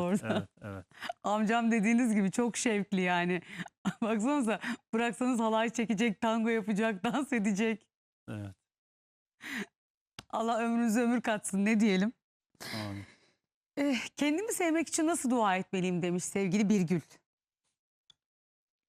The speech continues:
Speaker 2: Şimdi kendini çok sevmek iyi bir şey değil. Biz buna narsizm diyoruz. Yani böyle, e, kendini böyle çok üstte görmek. Kendine, e, gereken değeri ver.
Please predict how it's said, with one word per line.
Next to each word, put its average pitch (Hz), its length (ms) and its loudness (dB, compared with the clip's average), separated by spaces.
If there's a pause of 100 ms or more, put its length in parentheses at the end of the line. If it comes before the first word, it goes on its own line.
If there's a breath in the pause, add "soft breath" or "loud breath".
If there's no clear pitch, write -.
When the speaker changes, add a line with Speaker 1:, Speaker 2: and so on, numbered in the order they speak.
(120)
Speaker 2:
Şimdi 147 280 -8
kendini 160 540 -8 (200)
çok - 380 -10
sevmek 160 480 -6
iyi 165 200 -6
bir 139 60 -10
şey 180 200 -8
değil. 127 260 -8 (280)
Biz 131 180 -6
buna 135 240 -4
narsizm 131 560 -4
diyoruz. 101 420 -12 (840)
Yani 113 300 -6
böyle, 117 380 -4 (120)
e, 107 500 -14
kendini 120 420 -6
böyle 120 260 -4
çok 135 260 -10
üstte 139 340 -8
görmek. 113 520 -8 (1300)
Kendine, 151 640 -6
e, 117 440 -10
gereken 143 520 -6
değeri 147 340 -2
ver. - 380 -8